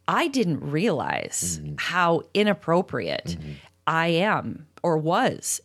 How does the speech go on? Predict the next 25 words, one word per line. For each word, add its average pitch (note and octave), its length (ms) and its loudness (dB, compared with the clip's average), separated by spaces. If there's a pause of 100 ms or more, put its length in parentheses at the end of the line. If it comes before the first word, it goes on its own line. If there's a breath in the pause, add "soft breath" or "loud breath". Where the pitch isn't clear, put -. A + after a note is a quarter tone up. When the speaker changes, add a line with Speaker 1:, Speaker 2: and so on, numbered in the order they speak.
(120)
Speaker 1:
and D#3+ 360 2 (380)
I'm, G#3 560 2 (520)
I'm F3+ 220 2
waking A3 340 2
up. - 340 0
Speaker 2:
Yeah. E3 240 -2
Speaker 1:
Like, E3 220 0
this A3+ 200 2
is A3 120 -2
waking G3 520 0
me G#3+ 140 2
up, G3 260 2
and D#3 80 2
I D#3+ 100 4
would E3+ 140 -2
like E3+ 220 0
to E3 140 -2
make E3 260 0
amends." D#3+ 520 2 (920 loud breath)
That C4 540 -2 (280)
is A3 600 0
the F3 120 -2
path F3+ 600 -2
to - 140 0
healing, D#3 580 -2